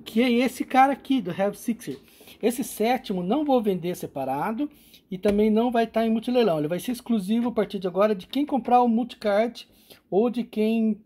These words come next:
escolher ele pra mu-, multileilão. Tá? Então esse Tazo ficou exclusivo pro Uno Card. E aí tem no-, nossos três troféuzinhos, que uma hora acaba, gente, hein? Uma,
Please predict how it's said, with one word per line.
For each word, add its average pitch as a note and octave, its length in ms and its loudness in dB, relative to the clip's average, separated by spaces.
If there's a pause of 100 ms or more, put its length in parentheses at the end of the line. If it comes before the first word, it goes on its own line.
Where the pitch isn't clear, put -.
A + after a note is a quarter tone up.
escolher F#3+ 440 0
ele F#3 180 0
pra G3 220 0
mu-, F#3+ 420 -4
multileilão. F#3+ 720 0 (500)
Tá? B2+ 120 -6
Então C#3 160 -8
esse F3+ 160 -8
Tazo E3+ 360 4
ficou F#3 160 -2
exclusivo F#3+ 400 -2
pro F#3+ 320 -6
Uno A#3 280 2
Card. - 480 -10 (560)
E C4+ 60 2
aí E3+ 120 4
tem D3 220 -6
no-, C#3+ 160 -8
nossos D3+ 400 -4
três C3+ 240 -4
troféuzinhos, C4+ 840 0 (160)
que A#3 80 -2
uma D3 120 0
hora C3+ 120 0
acaba, F4 480 4
gente, F4 340 0
hein? F4+ 160 0 (400)
Uma, D#3+ 220 -6